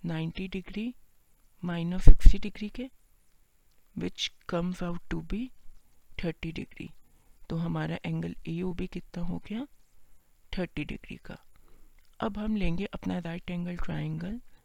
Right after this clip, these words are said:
ओबीए। ओबीए में हमारा एबी upon ओए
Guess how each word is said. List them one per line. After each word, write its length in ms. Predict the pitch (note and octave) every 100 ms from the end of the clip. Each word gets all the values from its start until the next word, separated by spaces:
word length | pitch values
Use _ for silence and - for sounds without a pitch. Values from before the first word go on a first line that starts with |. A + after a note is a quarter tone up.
| - - - - -
ओबीए। 920 | E3 F3+ F3 D#3+ E3 - D3+ D#3 A3 - - - - - - - -
ओबीए 580 | F3+ F#3 G#3+ A3 - E3
में 200 | E3 E3
हमारा 340 | F3+ E3 D#3+ E3 -
एबी 460 | D#3+ E3+ E3+ G3 A#3 - - - - _ - - - - F3
upon 580 | - - F3 E3 D#3+ G3+ - - - - - - - -
ओए 460 | D#3 D#3+ - D3+